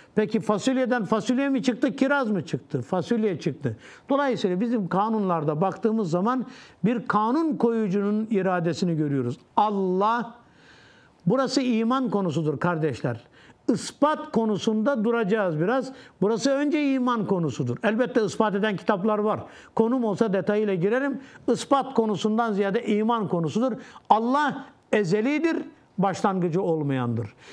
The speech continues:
Eğer Allah bir noktada başlasaydı o Allah olmazdı. Nitekim İsa Aleyhisselam Allah değildir. Çünkü yaratılmıştır. Biz bugün Hristiyan aleme bunu söylüyoruz. İsa Aleyhisselam Allah değildir.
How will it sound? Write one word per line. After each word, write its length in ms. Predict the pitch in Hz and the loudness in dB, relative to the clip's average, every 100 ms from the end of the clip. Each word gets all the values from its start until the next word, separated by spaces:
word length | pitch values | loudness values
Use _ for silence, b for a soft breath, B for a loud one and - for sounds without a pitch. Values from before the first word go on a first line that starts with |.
| B - | B 0
Eğer 220 | 294 311 | 2 2
Allah 340 | 285 269 247 | 2 2 2
bir 120 | 285 | 0
noktada 520 | 311 311 262 262 247 226 | 0 0 0 2 2 0
başlasaydı 520 | 226 - 208 269 277 | 0 0 0 0 2
o 80 | 262 | 2
Allah 380 | 226 220 196 160 | 2 2 0 0
olmazdı. 600 | 143 131 117 107 110 - B B B | 0 -2 -2 -2 -6 -6 B B B
Nitekim 380 | 226 233 196 220 | 0 0 0 0
İsa 260 | 208 262 | 0 2
Aleyhisselam 480 | 262 226 - 220 196 | 2 0 0 0 2
Allah 340 | 202 208 190 - | 0 0 0 2
değildir. 380 | 254 285 320 302 - B B B _ _ _ _ _ _ | 2 2 0 -2 -8 B B B _ _ _ _ _ _
Çünkü 360 | - 311 262 277 | 2 2 2 2
yaratılmıştır. 920 | 233 214 190 - 170 151 120 - - - - _ _ _ - | 2 2 0 2 0 0 -2 -8 -14 -16 -20 _ _ _ -2
Biz 220 | 233 233 - B B | 0 0 -8 B B
bugün 340 | 214 196 190 | 0 0 -2
Hristiyan 460 | 139 202 180 247 233 | 0 0 0 0 2
aleme 500 | 190 170 180 262 - B B | 2 0 0 0 -4 B B
bunu 180 | 311 320 | 0 2
söylüyoruz. 520 | 226 240 190 156 113 - B | 2 2 2 -2 -4 -8 B
İsa 300 | - 233 - | 0 2 2
Aleyhisselam 480 | 262 220 180 202 196 | 2 2 0 0 0
Allah 340 | 190 190 160 160 | 0 0 0 0
değildir. 360 | 269 285 311 | 0 0 -2